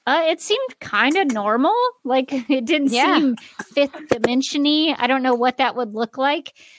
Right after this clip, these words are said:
Speaker 1: Uh, but I think if it would be a, a great way to explore the fifth dimension by having Nixley. Maybe, maybe Supergirl could somehow go to the fifth dimension with Nixley. Uh, those are the kinds of things that I'm thinking of that I would like to see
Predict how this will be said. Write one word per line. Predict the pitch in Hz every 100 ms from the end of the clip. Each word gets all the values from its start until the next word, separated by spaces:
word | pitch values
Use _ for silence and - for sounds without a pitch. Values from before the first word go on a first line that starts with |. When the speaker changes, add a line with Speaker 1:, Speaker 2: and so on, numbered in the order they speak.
| -
Speaker 1:
Uh, | - 226 220
but | 233
I | 269
think | 269 277
if | 262
it | 277 269
would | 233 240 220
be | 247
a, | 233 214 220 -
a | 214
great | 214 214 240 233
way | 240 233
to | 240
explore | 196 - 214 226
the | 214
fifth | - 220 -
dimension | 214 226 294 190 190 185
by | 185 180
having | 196 196 196 190 -
Nixley. | 208 214 - 208 190
Maybe, | 214 277 294 226
maybe | 247 285 294
Supergirl | - 277 294 262 254
could | 240 220
somehow | 233 233 247 220
go | - 202 254 262
to | - 214
the | 208
fifth | 214 185
dimension | - 202 202 - 190
with | 185 220 -
Nixley. | 196 - - 160 202 - - - _
Uh, | 190 185 185
those | 220 247
are | 247
the | 220
kinds | - 226
of | 202
things | 196 202 180
that | 202
I'm | 202 233
thinking | 220 202 185 175 113
of | 165 175
that | 165
I | 170
would | 190
like | 190 170
to | -
see | 180 202 185